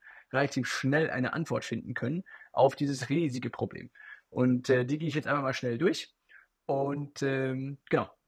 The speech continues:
äh, es ist eigentlich immer die gleiche Methodik dahinter. Das kennen die, die länger den Podcast hören, schon. Es geht immer um das Thema, äh, wie schneide ich etwas so klein, dass ich maximal schnell lerne,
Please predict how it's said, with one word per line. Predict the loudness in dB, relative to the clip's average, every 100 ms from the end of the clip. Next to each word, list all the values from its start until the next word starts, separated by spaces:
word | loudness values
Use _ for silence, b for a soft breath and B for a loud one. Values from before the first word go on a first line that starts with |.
| -20 -12
äh, | -6 -4 -4
es | -6 -4
ist | -4 -6 _ -4
eigentlich | -2 0 -2 -4 -2
immer | 2 4
die | 2
gleiche | 0 0 0
Methodik | -4 0 0 0
dahinter. | 0 2 0
Das | -2
kennen | -2 -2 0
die, | 0 0 0
die | 0 0
länger | 0 -2 -2
den | -4
Podcast | -8 -6 -6 -2
hören, | -4
schon. | -2 -2 -4
Es | -6
geht | -10 -2
immer | 6 6
um | 6 2
das | -2
Thema, | 0 4 4 2
äh, | 0 -2 -2 -4
wie | -8
schneide | -8 -2 0 0
ich | -6 -12
etwas | -12 -12 -8
so | -10
klein, | -8 -4 -2 -2
dass | -4 -10
ich | -12
maximal | -14 -10 -12 -10
schnell | -8 -4 -2
lerne, | 2 2 2 0